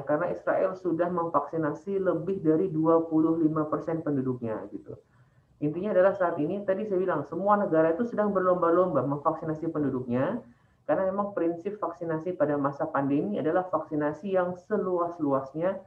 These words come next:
dan secepat-cepatnya. Indonesia masih paling bawah ya, tapi udah masuk di chart ini berarti udah, udah bagus dan semoga kita bisa segera,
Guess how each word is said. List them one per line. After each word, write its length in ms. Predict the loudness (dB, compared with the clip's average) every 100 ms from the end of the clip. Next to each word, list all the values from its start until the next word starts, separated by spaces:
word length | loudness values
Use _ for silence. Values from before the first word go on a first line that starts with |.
| _ _ -2
dan 160 | -2
secepat-cepatnya. 960 | -2 -8 -2 -2 -2 -2 -2 -2 -6 -10 _ _ _ _ _ _ -4
Indonesia 400 | 0 2 2 0
masih 400 | -2 -2 -2 -2 0
paling 260 | 0 4
bawah 380 | 4 6 6 4
ya, 140 | 0 0
tapi 260 | -2 -2 -4 0
udah 160 | 2 2
masuk 320 | 0 -2 -2
di 80 | 0
chart 180 | 2 0 0
ini 140 | -2
berarti 240 | 0 0 0
udah, 240 | 0 0
udah 160 | -2 -2
bagus 420 | -2 0 0 0 -4
dan 160 | -6
semoga 320 | -2 0 0
kita 140 | 2 0
bisa 180 | 0 -6
segera, 400 | -4 0 0